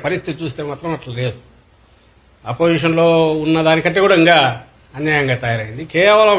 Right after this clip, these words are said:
వ్యవస్థలను మేనేజ్ చేయగలిగిన లక్షణం ఆ వ్యవస్థను మేనేజ్ చేయడం తప్ప ఇంక ఏమీ రా-, తెలియని, ఒక రాజకీయంగా కానీ లేదా ప్రజలతో డీల్ చేస్తే కానీ తెలియని చంద్రబాబు నాయుడు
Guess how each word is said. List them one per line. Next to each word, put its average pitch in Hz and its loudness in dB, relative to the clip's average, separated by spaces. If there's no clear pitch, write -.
వ్యవస్థలను 175 2
మేనేజ్ 160 2
చేయగలిగిన 135 -2
లక్షణం 151 0
ఆ 156 2
వ్యవస్థను 214 4
మేనేజ్ 190 4
చేయడం 196 4
తప్ప 196 -2
ఇంక 196 0
ఏమీ 180 4
రా-, 170 2
తెలియని, 165 2
ఒక 139 -8
రాజకీయంగా 160 2
కానీ 147 2
లేదా 147 0
ప్రజలతో 147 -4
డీల్ 135 -8
చేస్తే 131 -6
కానీ 123 -6
తెలియని 120 -6
చంద్రబాబు 139 -2
నాయుడు 117 -6